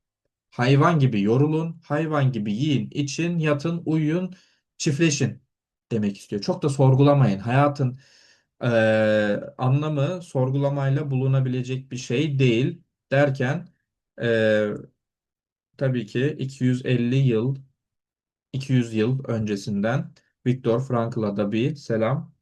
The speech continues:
çakmış oluyor. Tabii ki ne o dervişin düşüncesine katılıyorum, ne de Fr-, Viktor Frankl'ı severim. E, böyle bir kitap, e, okuma yapılması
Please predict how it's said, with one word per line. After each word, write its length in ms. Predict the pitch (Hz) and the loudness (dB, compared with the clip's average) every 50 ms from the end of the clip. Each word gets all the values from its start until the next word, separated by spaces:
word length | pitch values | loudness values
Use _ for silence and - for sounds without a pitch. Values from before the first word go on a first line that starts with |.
| _ _ | _ _
çakmış 380 | - 120 113 - - 131 127 - | -6 -6 -6 -2 -2 -4 -2 -2
oluyor. 420 | 104 98 98 104 135 175 170 - | -2 0 0 0 0 0 -4 -4
Tabii 280 | - 127 113 104 98 98 | -4 -2 -2 0 -2 -2
ki 200 | - 107 85 - - _ _ _ _ - - _ _ _ _ _ _ _ _ _ _ _ _ _ _ _ _ _ _ | -4 -6 -6 -6 -10 _ _ _ _ -20 -20 _ _ _ _ _ _ _ _ _ _ _ _ _ _ _ _ _ _
ne 300 | 123 120 127 127 135 139 - | 0 2 4 4 4 2 2
o 160 | 135 127 113 | 0 0 2
dervişin 440 | 117 113 113 110 113 113 - 123 113 | 4 2 2 2 0 -6 -6 -8 -8
düşüncesine 760 | 113 110 - 113 110 113 107 - 117 110 110 110 107 110 120 - | -8 -8 -6 -4 -4 -4 -6 -4 -6 -4 -4 -4 -4 -6 -8 -8
katılıyorum, 720 | - 107 98 - 101 95 92 92 95 131 165 - - _ _ _ _ _ _ _ _ _ _ _ _ | -10 -10 -8 -6 -4 -4 -4 -2 -4 -4 -6 -8 -10 _ _ _ _ _ _ _ _ _ _ _ _
ne 120 | 120 110 104 | -6 -2 0
de 140 | 117 123 | 2 2
Fr-, 360 | 135 135 - 120 127 - - 117 | 2 0 -2 -4 -6 -4 -6 -6
Viktor 380 | 110 104 - 117 110 117 123 | -6 -4 -2 -2 -2 -2 -2
Frankl'ı 520 | - 117 104 101 98 104 107 131 156 156 - _ | -2 -2 -2 -2 -4 -2 -2 -2 -2 -4 -8 _
severim. 560 | _ - - 120 110 104 101 110 135 - - _ _ _ - _ _ _ _ _ _ _ - | _ -4 -2 0 0 0 0 -2 -4 -6 -8 _ _ _ -20 _ _ _ _ _ _ _ -8
E, 100 | 185 180 | -2 2
böyle 240 | 208 226 233 208 165 | 4 4 4 4 2
bir 80 | 135 | 2
kitap, 340 | 131 - - 165 190 - - _ _ _ - - | 0 0 -2 -2 -2 -4 -8 _ _ _ -8 -2
e, 40 | 117 117 113 110 113 113 110 110 110 110 113 - - - _ _ _ _ _ _ _ _ _ _ _ _ _ _ _ _ _ _ _ _ _ _ _ _ _ _ _ _ _ _ _ _ _ _ _ _ _ _ _ - | 0 0 2 2 2 2 2 2 0 0 -2 -6 -10 -16 _ _ _ _ _ _ _ _ _ _ _ _ _ _ _ _ _ _ _ _ _ _ _ _ _ _ _ _ _ _ _ _ _ _ _ _ _ _ _ -2
okuma 580 | 139 131 - 156 160 165 165 160 160 160 - - | -2 0 0 -2 -4 -2 -2 -4 -4 -6 -8 -4
yapılması 920 | - 123 113 - - 123 110 107 104 104 104 - - 107 101 101 95 98 | -2 -2 -2 0 0 -2 0 0 -2 -2 -4 -4 -4 -2 -2 -2 -4 -8